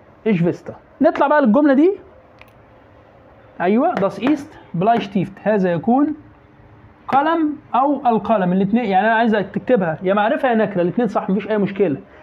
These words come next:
وقلنا إن القلم أداته دير، والدير بتتحول إلى إيه؟ إلى دين. الإجابة غلط. إزاي يا هير الإجابة غلط؟ الإجابة هتبقى دير أو أين.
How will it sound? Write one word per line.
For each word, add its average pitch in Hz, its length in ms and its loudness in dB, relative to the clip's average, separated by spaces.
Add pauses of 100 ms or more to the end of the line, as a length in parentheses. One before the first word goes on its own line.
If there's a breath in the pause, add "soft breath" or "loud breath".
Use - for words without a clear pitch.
(140 loud breath)
وقلنا 277 280 4
إن 247 100 4
القلم 240 340 2
أداته 226 280 2
دير، 226 340 2 (320)
والدير 196 260 2
بتتحول 202 500 -2
إلى 175 160 -2
إيه؟ 190 320 0 (320 loud breath)
إلى 185 200 2
دين. 277 240 2
الإجابة 196 720 -2 (140)
غلط. 180 280 0 (760)
إزاي 165 280 2
يا 220 80 2
هير 226 160 0
الإجابة 196 320 0
غلط؟ 185 240 -2 (380 loud breath)
الإجابة 247 320 2
هتبقى 254 340 0
دير 208 420 0 (1800)
أو 254 280 0 (280)
أين. 147 380 -2